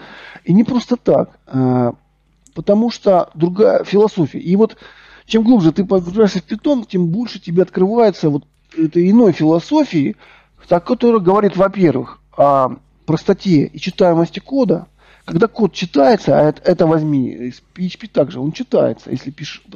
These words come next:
скро-, краткий код. Python читается. И когда код читается, тебе, э, ты можешь решить задачи без всяких вот этих, без приватов, без протектедов, без вот этих вот билдеров.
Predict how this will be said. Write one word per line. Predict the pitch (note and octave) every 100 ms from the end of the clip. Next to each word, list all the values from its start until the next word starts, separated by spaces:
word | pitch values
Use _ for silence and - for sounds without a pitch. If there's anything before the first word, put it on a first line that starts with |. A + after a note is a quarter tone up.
| G#3
скро-, | - A#3+ B3+ G3+
краткий | G#3 A3+ -
код. | G#3 F3+ C#3 _ _ _ - - _
Python | A3+ B3 C#4+ C4
читается. | A#3+ C4 F#3 C#3+ C#3+ -
И |
когда | - G#3
код | A#3 A#3 A3
читается, | - G3+ C#4+ C4 G3 D3+
тебе, | - D3 G3 G#3 F3 - _ _
э, | D3 D3 C#3 - - _
ты | E3+
можешь | G3+ G3+ G3+
решить | G3
задачи | F3+ E3+ B3 B3
без | D#3 C#3 D#3+
всяких | - F#3+ F3+ E3
вот | E3
этих, | E3 - _ _ _ _
без | A3
приватов, | - A#3 F3 D3+ E3 D3+ C3+
без | D3 G#3
протектедов, | A3 G#3+ - F#3 - D3 C#3 C3
без | E3+
вот | F#3+ G#3+
этих | G3 G3
вот | F#3+
билдеров. | C#3+ C#3+ G#3 F3+ C#3+ C#3+ C3